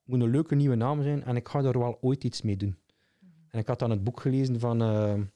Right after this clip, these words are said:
Screw It, Let's Do It van Richard Branson. En op een zondagnamiddag had ik dan Blooming, ja, dat was, dat was een heel,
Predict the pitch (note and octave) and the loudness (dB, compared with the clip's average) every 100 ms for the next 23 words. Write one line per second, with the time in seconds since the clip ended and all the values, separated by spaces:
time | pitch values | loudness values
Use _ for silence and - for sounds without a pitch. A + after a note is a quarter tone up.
0 | _ _ _ _ _ _ G#2+ - - - | _ _ _ _ _ _ -14 -6 -6 0
1 | C#3+ C3 - A2+ G2+ B2+ A2+ - A2 - | 2 2 2 -2 0 -2 0 -2 -2 -2
2 | G2+ F#2+ B2+ - D3+ E3 _ _ _ _ | -4 -2 -2 -2 -6 -6 _ _ _ _
3 | A#2 B2 A2+ B2 C#3+ B2+ A2+ A#2 C3+ - | -6 -2 -2 0 0 0 0 -2 -4 -6
4 | B2+ A#2+ A#2 A#2 A2+ A#2 A2+ _ _ _ | -4 -4 -4 -4 -2 -2 -4 _ _ _
5 | _ _ G#2 G2 A#2 C#3 C3 B2 A#2 G#2 | _ _ -20 -2 2 2 2 0 0 -4
6 | G#2 G2+ G#2+ G2+ G#2 G#2 A2 G#2+ C3 C3 | -4 -2 -2 -2 -2 -2 0 2 2 0
7 | B2+ | -2